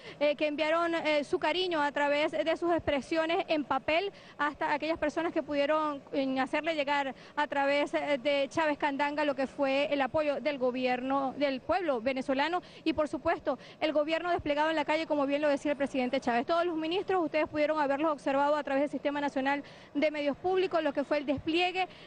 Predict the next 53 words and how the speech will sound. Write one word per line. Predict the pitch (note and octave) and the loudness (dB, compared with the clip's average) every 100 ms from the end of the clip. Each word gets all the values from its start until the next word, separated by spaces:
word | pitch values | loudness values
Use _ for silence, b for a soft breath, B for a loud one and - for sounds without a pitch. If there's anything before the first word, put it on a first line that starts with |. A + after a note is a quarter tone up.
| B | B
de | D4+ | 0
la | D4 | 2
gran | D4 D#4+ E4 | 0 0 0
misión | D#4+ - E4+ E4 E4 | -2 0 0 0 -2
Saber | D4 E4 D4 D4+ | -4 0 0 0
y | E4 | -2
Trabajo, | D4 A#3+ A3+ A#3 | -2 0 2 0
lo | C#4 | 0
que | C#4+ | 0
fue | C4 D#4+ | 0 0
la | E4 | 0
instalación | E4 D4+ C#4 D#4 D#4 | 0 0 0 0 -2
de | D#4+ | -2
estos | D#4 D#4+ | -2 -2
campamentos | E4+ C#4 C#4 D4+ F#4 G4 G4 B B B | -2 0 0 0 -2 -2 -4 B B B
y | E4+ | 0
la | E4 D#4+ | 2 2
oportuna | D4+ D4+ G4 A4 | 0 -2 -2 -2
intervención | F4+ D#4 D4 D4+ E4+ | 0 0 0 0 0
del | F4+ D#4+ | 2 0
mandatario | D4+ D4 C#4+ D#4 E4+ | 0 0 0 0 0
venezolano | D#4+ D4 D4 D#4+ E4+ | 0 0 0 2 2
al | D#4 | 2
aprobar | C#4+ C#4 D4+ D#4+ | 2 2 2 0
más | E4 | 0
de | G4+ | 0
setenta | F#4 E4 D#4 D#4+ | 0 -2 0 0
y | |
un | E4+ G#4 | 0 0
millones | F4+ F4+ G4 | 0 2 2
de | |
bolívares | E4+ D#4 F4 E4+ D4 | 2 0 0 0 0
fuertes | E4 E4+ E4+ F#4 | 0 0 -2 -2
para | D#4+ D4 - B B | 0 0 -2 B B
lo | - D#4 D4+ | 0 2 2
que | D4 | 0
fue | - E4 | 0 0
la | |
instalación | F4+ F4 D4+ E4 E4 | 0 0 0 0 0
de | |
estos | F4 F4+ | 0 0
campamentos, | F4+ D4+ D#4 D#4 D#4+ E4+ F4 E4+ | -2 0 0 0 0 0 0 0
eh, | C#4+ C4+ | -2 -2
para | C#4+ C#4 | 0 2
las | C4+ C#4 | 0 0
becas | E4+ F4+ F4+ E4 | -2 0 -2 0
trabajo | D#4+ D4 D#4+ D#4+ | 0 2 2 0
y | |
para | E4+ D#4 | -2 0
las | C#4 C4+ | 0 0
becas | D4+ E4+ | -2 0
de | D4+ | -2
estudio | - E4+ F4 F4+ | 0 0 2 0